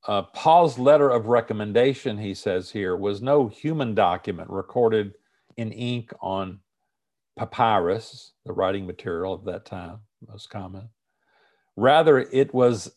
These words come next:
of divine authorship. He says, "Written by the Spirit of the living God," and was indelibly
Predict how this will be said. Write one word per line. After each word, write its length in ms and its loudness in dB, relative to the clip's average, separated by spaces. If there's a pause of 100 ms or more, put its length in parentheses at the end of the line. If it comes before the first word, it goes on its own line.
of 180 0
divine 420 2
authorship. 840 0 (1120)
He 120 0
says, 400 4
"Written 640 2
by 280 4
the 140 0
Spirit 720 2 (760)
of 140 2
the 80 4
living 320 0
God," 480 4 (1500)
and 200 -2
was 220 2
indelibly 960 4